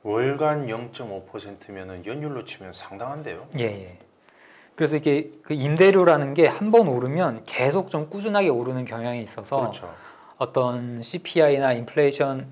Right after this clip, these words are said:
Speaker 2: 헤드라인의 선도-, 선도적인 그런 항목이 되는데, 그 채권 투자자들은 팬데믹과 관련된 인플레이션 상승 요인들은 일시적일 수 있다라고 보는데, 이런 임대료 같이 팬데믹과 관계가 없는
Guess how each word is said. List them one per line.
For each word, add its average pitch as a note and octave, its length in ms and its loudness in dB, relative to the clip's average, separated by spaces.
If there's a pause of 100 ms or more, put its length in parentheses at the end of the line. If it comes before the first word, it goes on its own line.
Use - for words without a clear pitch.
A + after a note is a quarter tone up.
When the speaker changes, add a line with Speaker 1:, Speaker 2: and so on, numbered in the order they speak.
(160)
Speaker 2:
헤드라인의 B2 1000 2 (100)
선도-, F3 800 0 (120)
선도적인 D3 680 -6 (100)
그런 G#2+ 320 -8 (280)
항목이 F3+ 380 -6
되는데, G#2+ 580 -6 (1120)
그 - 120 0
채권 A#3+ 240 0
투자자들은 G3 800 2 (140)
팬데믹과 C4 640 4
관련된 D#3+ 880 2 (260)
인플레이션 E3+ 640 2
상승 F#3 380 -2
요인들은 C3+ 540 0
일시적일 E3+ 480 0
수 E3+ 100 -8
있다라고 C3+ 440 2
보는데, G#2 560 -8 (360)
이런 C3 280 0
임대료 D#3 420 2
같이 F#3 500 0 (160)
팬데믹과 F#3+ 880 4
관계가 D#3 440 4
없는 C3 720 -2